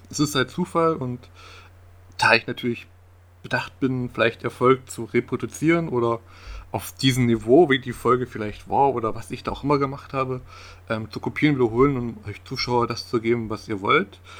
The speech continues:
Oder mache ich einfach nur das, was ich will? Das hat man ja gesehen. Ab <laughs> Episode sechs kam nicht so gut an. Ähm, davor schon etwas mehr. Ähm, also ich versuche jetzt nicht so monothematisch immer nur,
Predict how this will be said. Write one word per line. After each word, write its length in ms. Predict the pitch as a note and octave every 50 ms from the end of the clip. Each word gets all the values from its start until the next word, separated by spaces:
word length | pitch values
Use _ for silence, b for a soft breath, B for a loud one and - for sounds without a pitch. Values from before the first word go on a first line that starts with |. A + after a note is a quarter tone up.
| B B B B -
Oder 140 | A2+ A2+
mache 200 | A2 G#2+ G#2+ -
ich 120 | A2+ - A2+
einfach 240 | A#2 A2 G#2+ G#2 A2
nur 80 | A2+
das, 220 | G#2+ G#2+ G2+ - A2
was 160 | G#2 - -
ich 200 | - - - -
will? 220 | D3 D3+ D3+ D3+
Das 220 | C#3 C3 B2 - C3+
hat 160 | - - -
man 160 | B2+ A#2+ A#2
ja 80 | A#2 A2
gesehen. 440 | A2+ G#2+ G#2+ A#2+ C3+ E3 F#3+ G3+ - B B B B B B B B -
Ab 160 | - - - -
<laughs> 40 | -
Episode 500 | D3+ C#3 A2+ - - A2+ G#2+ A#2 A#2 A2
sechs 460 | A2+ B2 - - - - - - - - - -
kam 380 | - - G#2+ A2 A2 G#2+ G#2+
nicht 260 | G#2+ A2+ C#3+ - - - -
so 140 | A#3+ A3+ A3
gut 440 | - G#3+ G#3+ A3 G#3 - - -
an. 520 | A3 G3+ F#3 F#3 F#3 F#3 F#3 - F3+ - F3 B B B B B B B B -
Ähm, 300 | A#2 A#2 A#2 A#2 A2+ A2
davor 400 | A2 A2 - - - A2+ A2+ -
schon 400 | - - C3 C#3+ F3 G3 F#3+ G3+
etwas 360 | E3 - - E3 D#3 - -
mehr. 380 | D3+ D3 D3+ D3+ D3+ D3+ - -
Ähm, 320 | - A#2+ A#2+ A#2 A#2 A#2+ - - - - - - - - - - - B B B B B B B B - - - - - -
also 160 | - G#2+ G#2+ G2+
ich 120 | - -
versuche 280 | - A2 G#2 A2 A2 A#2
jetzt 180 | A2 - -
nicht 180 | A2+ A2+ - -
so 120 | B2 A#2
monothematisch 800 | G#2+ G#2+ A2 A#2+ B2+ B2 - A#2+ A2+ A2+ A2+ - A#2 - - -
immer 260 | A#2+ A#2 A2+ A2+ A2+
nur, 300 | A2+ A2 A2 G#2+ G#2+